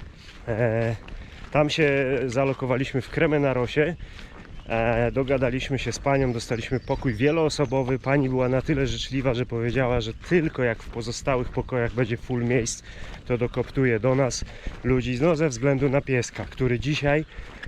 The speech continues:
został tam sam. My tu mamy zamiar przez, nie wiem, siedem, osiem godzin przedreptać dzisiaj ze Smerka do Ustrzyk Górnych, e, do pieska.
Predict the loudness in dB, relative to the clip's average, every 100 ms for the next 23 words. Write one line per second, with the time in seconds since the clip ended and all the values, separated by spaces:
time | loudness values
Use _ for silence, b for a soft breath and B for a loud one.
0 | -8 -2 0 0 0 0 0 0 0 -2
1 | -4 -4 -2 2 2 4 2 2 2 0
2 | -2 -4 0 2 2 0 0 2 0 -2
3 | -2 0 0 0 -2 -2 0 -2 0 -4
4 | -4 B B B B -8 -4 -2 0 0
5 | 2 0 2 0 0 0 0 0 0 -4
6 | -4 -4 -4 -6 -14 B B B B -2
7 | 2 2 4 4 4 2 4 6 4 2
8 | -4 -2 0 4 2 4 2 2